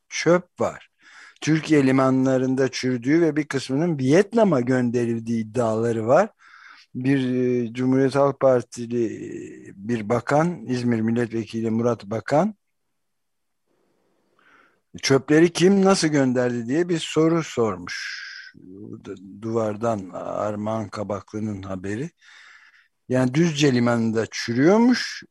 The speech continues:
bu çöpler. Bir kısmı Vietnam'a <laughs> doğru yola çıktı iddiaları da Almanya basınında yer almış. Türkiye konuyla ilgili Almanya'yı suçluyormuş. Almanya da Türkiye'yi suçluyormuş.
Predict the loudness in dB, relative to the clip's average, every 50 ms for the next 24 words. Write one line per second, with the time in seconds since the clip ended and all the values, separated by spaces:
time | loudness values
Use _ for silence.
0 | _ -10 -8 -8 -6 -2 -2 -2 -2 -2 _ 2 4 4 4 4 0 -6 _ _
1 | _ -6 -6 -2 -2 -4 -4 -2 -2 -2 -2 0 4 4 4 4 4 2 2 0
2 | 2 2 2 0 -2 -4 -2 0 0 0 0 0 -2 -2 0 0 0 2 0 -2
3 | -2 -6 -8 -8 -10 _ -6 -6 -6 -6 -8 -2 -2 0 2 2 2 2 2 0
4 | 0 2 4 6 8 8 6 6 6 6 6 6 6 6 6 4 2 0 -6 -8
5 | -8 -6 -6 -4 -2 -2 0 0 0 -2 -2 -2 -2 -4 -4 -6 -10 -16 _ _
6 | _ _ _ _ -20 -20 -20 -20 -20 -20 -20 -20 _ _ _ 0 0 0 0 0
7 | 2 4 4 6 6 4 0 -4 -10 _ 0 2 2 4 2 4 4 4 4 4
8 | 2 0 -2 0 4 6 6 6 6 4 4 4 4 4 2 0 -2 -4 -10 -18
9 | -20 -20 -12 -6 -4 -2 -2 0 -2 -2 0 2 2 4 4 4 4 4 4 4
10 | 2 2 0 0 0 0 -2 -2 -2 0 -2 0 0 0 -2 -4 -8 -16 -18 -18
11 | -10 _ -4 -4 -2 -2 -4 -4 -4 -6 -10 -12 -16